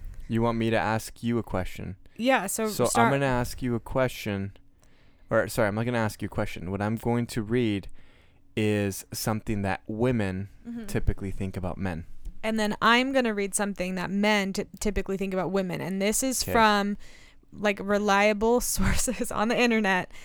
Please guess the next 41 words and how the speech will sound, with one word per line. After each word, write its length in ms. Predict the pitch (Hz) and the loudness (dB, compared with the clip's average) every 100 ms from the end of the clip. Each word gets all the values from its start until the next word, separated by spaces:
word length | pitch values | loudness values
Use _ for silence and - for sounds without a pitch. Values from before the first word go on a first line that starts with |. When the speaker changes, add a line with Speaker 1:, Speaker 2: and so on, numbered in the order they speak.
| - | -6
Speaker 2:
that 140 | - 220 | 2 4
are 180 | 214 208 | 6 4
Speaker 1:
Well, 60 | 190 | 2
it's 80 | |
Speaker 2:
based 280 | 202 202 - | 2 4 4
Speaker 1:
just 120 | 120 | 2
Speaker 2:
off 120 | - 104 | 4 4
Speaker 1:
the 60 | |
most 400 | 98 92 90 - | 4 2 0 -2
asked. 400 | - 90 - - | -2 -2 -4 -2
Speaker 2:
Yeah, 220 | 226 226 185 | 4 4 4
so 160 | - | 0
these 180 | 233 233 | -2 0
are, 80 | 233 | 0
like, 180 | 220 208 | 0 0
based 200 | 208 208 | -2 0
off 120 | 214 | -2
of 120 | 208 | -2
most 240 | 202 196 - | -2 -2 -2
asked 260 | 196 190 | -2 -2
or, 120 | - | -4
like, 180 | 190 185 - | -4 -4 -6
actual, 400 | - 190 - 190 | -6 -4 -4 -2
like, 140 | 175 | -2
Speaker 1:
Most 220 | 190 190 190 | 0 0 2
said. 100 | 185 | 0
Speaker 2:
percentages 480 | 170 180 180 170 | 0 -2 -2 -2
and 160 | 170 - | -4 -6
all 160 | 131 135 | -6 -6
that 160 | - | -8
kind 140 | - - | -10 -10
of 60 | |
stuff. 300 | - - - - - - | -8 -6 -6 -4 -6 -4
Speaker 1:
Okay, 260 | 98 - 87 | -4 -2 -2
so 500 | - 104 98 92 85 - - - - - - | -2 0 2 2 -2 -8 -16 -16 -14 -12 -4
this 220 | 107 - | -4 -2
one 120 | 110 | -2
says, 640 | 98 104 95 90 85 - - _ _ | -2 -2 0 0 -4 -8 -14 _ _
um, 440 | 87 85 82 82 90 - - _ _ _ _ _ _ _ _ _ _ _ - | -12 -10 -10 -10 -14 -18 -20 _ _ _ _ _ _ _ _ _ _ _ -8
that 260 | 92 - - _ _ _ _ | -6 -8 -14 _ _ _ _
people 640 | - - 143 - 95 98 | -6 -2 -2 -2 -2 -2